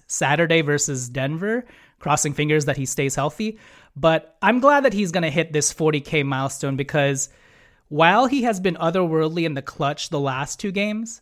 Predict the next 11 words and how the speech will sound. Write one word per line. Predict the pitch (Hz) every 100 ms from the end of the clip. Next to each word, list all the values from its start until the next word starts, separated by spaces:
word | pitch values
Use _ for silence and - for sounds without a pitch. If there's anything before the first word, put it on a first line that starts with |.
| -
as | 160 160
I |
intimated | 160 165 175 185 185 180 180
earlier, | 156 156 196 214 240 - _ _ _ _ _
throughout | _ 190 214 294
the | 226
early | 190 175 185 220
parts | - 233 254
of | 285
the | 254
game, | 247 277 285 294 294